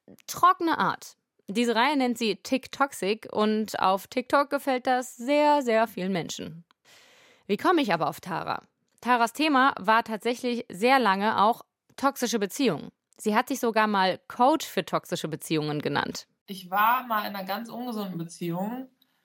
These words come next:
Speaker 2: ganz, ganz lange und gleichzeitig in einer sehr ungesunden Freundschaft, wo die Dynamiken sehr ähnlich waren wie zur Beziehung. Und da habe ich mich halt gefragt, „Okay, was ist denn jetzt los? Was ist denn hier los?“, dachte ich mir so. Und dann, ähm,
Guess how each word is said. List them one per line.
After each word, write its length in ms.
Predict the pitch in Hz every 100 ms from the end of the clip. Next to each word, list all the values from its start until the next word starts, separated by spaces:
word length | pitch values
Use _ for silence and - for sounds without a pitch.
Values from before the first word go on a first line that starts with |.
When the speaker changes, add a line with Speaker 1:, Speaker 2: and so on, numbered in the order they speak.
| _
Speaker 2:
ganz, 240 | 190 214 208
ganz 220 | 214 -
lange 520 | 196 202 185 185 -
und 160 | 190 185
gleichzeitig 880 | 190 185 233 370 - 190 175 214 214
in 80 |
einer 140 | 208 202
sehr 180 | 202 202
ungesunden 480 | 220 214 202 202 196
Freundschaft, 1040 | _ 196 240 302 - 170 143 - - - _ _
wo 260 | 170 196 214
die 160 | 208
Dynamiken 640 | 190 196 196 208 269 233 208
sehr 200 | 202 202
ähnlich 340 | 208 254 220
waren 240 | 208 214 196
wie 200 | 220 240
zur 220 | 233 190
Beziehung. 600 | 196 - 220 226 170 -
Und 100 | 156
da 140 | 165
habe 140 | 175 202
ich 120 | 185
mich 180 | 190 185
halt 140 | 185
gefragt, 420 | 185 - 190 -
„Okay, 240 | - - 185
was 160 | 180
ist 60 | -
denn 100 | 175
jetzt 240 | 185 202
los? 360 | 160 180 262 - _ _ _ _ _ _ _ -
Was 160 | 202
ist 140 | 202 196
denn 140 | 220
hier 240 | 220 262 311
los?“, 380 | 190 247 330 -
dachte 260 | 214 208
ich 60 | 185
mir 140 | 208
so. 280 | 196 226 285
Und 220 | 214 220
dann, 320 | 208 208 208 202
ähm, 400 | 208 208 202